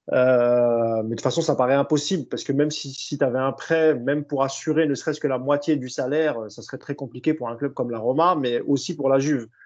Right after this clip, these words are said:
En fait, la seule solution que tu, que tu peux avoir pour, euh, Icardi,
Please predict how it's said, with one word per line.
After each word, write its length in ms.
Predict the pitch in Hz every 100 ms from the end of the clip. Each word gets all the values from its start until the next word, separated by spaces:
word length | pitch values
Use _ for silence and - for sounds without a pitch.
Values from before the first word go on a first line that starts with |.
| - _
En 100 | 127
fait, 160 | 131 196
la 80 | 156
seule 240 | - 202
solution 480 | 202 185 180 - 202
que 120 | 196
tu, 420 | - - 147 143
que 80 | 131
tu 160 | - 139
peux 140 | 156
avoir 420 | 147 147 196 196
pour, 200 | - 135
euh, 60 | 135
Icardi, 540 | 139 147 135 139 202